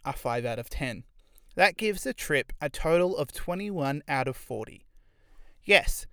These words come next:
that is a rough start for this brand new series, but that is not a bad score altogether. Beth and I were going in blind, and we may have had different expectations to what the movie has given us. And I'm sure that we're going to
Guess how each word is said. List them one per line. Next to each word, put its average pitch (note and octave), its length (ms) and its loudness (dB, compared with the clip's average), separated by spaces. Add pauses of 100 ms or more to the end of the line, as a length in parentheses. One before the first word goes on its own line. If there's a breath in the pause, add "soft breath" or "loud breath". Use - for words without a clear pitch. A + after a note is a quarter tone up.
(140)
that G3+ 140 4
is B3+ 140 2
a A#3 80 4
rough F#3+ 300 0
start C#3 420 4
for - 80 -14
this C#3+ 180 -2
brand F3 340 0
new G3+ 140 -4
series, B2 560 -4 (200)
but A3+ 120 -8
that D4+ 160 4
is C#4 100 -6
not G#3 160 -2
a D3 60 4
bad B2 320 2
score A#2 340 -4
altogether. A#2+ 600 -6 (440 soft breath)
Beth A3+ 240 4
and B3 100 -2
I A#3+ 100 0
were F#3 100 0
going G3+ 300 0
in A3+ 120 -4
blind, F3 540 -4
and D#3 180 -4
we G3 160 -6
may G#3 220 0
have A3+ 120 -4
had A#3 200 -6
different F#3+ 300 -6
expectations C3+ 960 -6
to D#3 100 -4
what C3+ 240 -2
the D3 60 -6
movie B2 300 -4
has B2 180 -10
given A#2+ 260 -10
us. - 300 -12 (160)
And F3+ 100 -2
I'm G3 140 2
sure A3 500 2 (300 soft breath)
that D3 80 -4
we're E3+ 160 -2
going G3+ 280 -2
to F3+ 300 -2